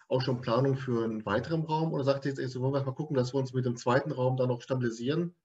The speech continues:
Und, äh, oder gibt's auch schon Pläne für einen dritten Raum? Und wie geht ihr an sowas ran? Also habt ihr eine Schublade mit Ideen, wo man dann so im Brainstorming sagt, so, "Das packen wir jetzt an"? Oder wie, wie macht man das am besten?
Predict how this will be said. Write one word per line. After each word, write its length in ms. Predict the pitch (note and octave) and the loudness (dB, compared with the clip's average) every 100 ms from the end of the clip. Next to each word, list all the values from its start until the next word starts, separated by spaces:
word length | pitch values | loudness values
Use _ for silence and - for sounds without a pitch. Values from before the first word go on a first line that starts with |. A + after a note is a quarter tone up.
| _ | _
Und, 280 | B2+ B2 B2 | 0 0 0
äh, 160 | - B2 | 2 4
oder 280 | A#2+ C#3 C3+ | 6 4 4
gibt's 160 | D#3 D3 | 2 0
auch 60 | |
schon 200 | C3+ C3+ | -2 -4
Pläne 260 | C3+ D3 C#3+ | 0 2 2
für 100 | C#3 | 0
einen 80 | B2 | 0
dritten 260 | C#3 E3+ | -2 -4
Raum? 400 | D#3+ D#3 D#3+ D#3+ - | -2 0 0 -4 -4
Und 400 | C#3+ C#3+ C3 - B2 | -4 -4 -6 -14 -8
wie 300 | C3+ D#3 D#3 | -2 -2 0
geht 220 | D3 D#3 | 0 2
ihr 360 | D3 C#3 C#3 - | 4 4 2 0
an 80 | C3+ | -2
sowas 280 | C#3+ C#3 C#3+ | 2 2 2
ran? 160 | D3 | 0
Also 220 | A2+ A#2 A#2+ | 0 0 -2
habt 140 | C3 | 0
ihr 60 | C3 | -2
eine 60 | |
Schublade 440 | B2 F3 E3+ D#3 D3 | 0 0 0 0 0
mit 160 | C#3+ | -2
Ideen, 600 | C3+ B2 D3 F3+ F#3+ F#3 D3 | -2 0 2 4 2 -2 -6
wo 100 | C#3 | -4
man 120 | C#3 | 0
dann 140 | C#3 | 0
so 120 | C#3 C3+ | -2 -4
im 120 | A#2+ | 0
Brainstorming 500 | B2 D#3 - D3 C#3 | 0 -2 -4 -4 0
sagt, 260 | C3+ C3 - | -2 -2 -6
so, 320 | C3 C3 B2+ _ | -2 -2 -6 _
"Das 200 | C3+ C3 | -4 -2
packen 200 | D3 D3 | -4 0
wir 80 | C3+ | 2
jetzt 160 | B2 - | 2 0
an"? 240 | C#3+ G3+ | -2 -2
Oder 320 | - E3 D3 | 0 -2 -2
wie, 420 | D3+ D#3 D#3 - - C3 _ - | -4 -2 -2 -4 -10 -18 _ -10
wie 320 | C#3 D3 C#3+ | -6 -4 -2
macht 240 | C#3 - | -4 -4
man 80 | A#2+ | -6
das 120 | A#2 | -4
am 100 | A#2 | -6
besten? 360 | A#2+ - - | -6 -8 -12